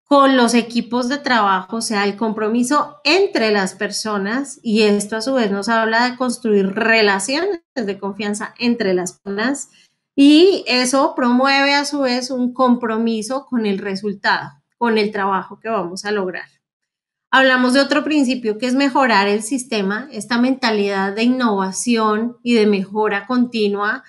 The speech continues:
y de ver qué, qué, qué, y de hacer retrospectivas y ver qué sucedió en el pasado para ver cómo lo vamos mejorando y cada vez vamos optimizando más todo aquello que vamos haciendo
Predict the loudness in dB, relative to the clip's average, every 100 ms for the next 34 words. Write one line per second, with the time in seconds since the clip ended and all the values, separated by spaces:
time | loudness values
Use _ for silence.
0 | _ _ _ -2 2 4 6 4 2 0
1 | 2 2 2 -2 -4 -6 -6 -4 0 0
2 | -2 -8 -2 -2 0 2 4 2 2 0
3 | 0 -4 -4 -6 -6 -10 -4 -2 -2 -2
4 | -2 -2 -4 -2 -4 -4 -2 0 0 -2
5 | -2 -2 0 4 2 2 2 2 2 -4
6 | -2 2 2 4 2 2 0 -4 -2 -2
7 | 0 0 -2 -4 -6 -4 -4 2 4 4
8 | 2 0 0 0 0 0 0 -4 0 0
9 | 0 -2 -4 -6 -6 -6 -8 -6 -6 -6
10 | -6 -4 -4 -4 -2 -2 -2 -6 -8 -2
11 | -2 -2 -8